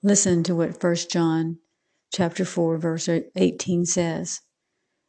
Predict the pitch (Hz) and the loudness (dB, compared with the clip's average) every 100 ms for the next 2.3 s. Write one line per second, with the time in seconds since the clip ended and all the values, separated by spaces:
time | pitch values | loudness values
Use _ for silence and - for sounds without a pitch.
0 | _ _ _ - 190 214 208 202 202 190 | _ _ _ 0 2 2 2 2 0 -2
1 | - - 170 170 170 165 - 170 160 156 | -4 -2 0 2 0 -2 -4 -4 -2 -4
2 | 151 170 - | -6 -8 -12